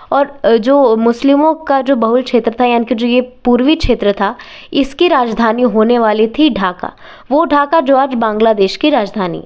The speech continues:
ठीक है। साथ ही साथ एक और इम्पॉर्टेंट बात, अ, यहाँ पर हमें नोट करने की ज़रूरत है, यो-, ये है कि ये जो पश्चिमी इलाका है, जहाँ पर हिंदुओं की संख्या ज़्यादा थी,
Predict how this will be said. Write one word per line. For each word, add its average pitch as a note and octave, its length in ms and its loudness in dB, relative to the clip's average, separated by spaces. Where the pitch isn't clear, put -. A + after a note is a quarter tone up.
ठीक C#4+ 180 -2
है। G3 140 -2
साथ D#4+ 240 2
ही G#4 100 4
साथ F4+ 240 0
एक D4+ 220 -2
और E4+ 260 0
इम्पॉर्टेंट A#3+ 500 0
बात, A#3 480 -4
अ, A#3+ 40 2
यहाँ G#3+ 400 2
पर A#3 100 2
हमें A3 200 0
नोट G3 220 0
करने G#3+ 240 0
की A#3 120 0
ज़रूरत G3 400 0
है, A3 100 2
यो-, G#3+ 160 4
ये A#3 200 2
है G#3 280 -4
कि D#4 80 2
ये E4 140 4
जो E4+ 140 2
पश्चिमी F4+ 560 0
इलाका B3+ 500 0
है, G#3 340 -2
जहाँ A3+ 340 0
पर A#3+ 120 2
हिंदुओं A3 360 2
की C4 100 -4
संख्या A#3 400 -2
ज़्यादा G#3+ 360 0
थी, A#3 280 -10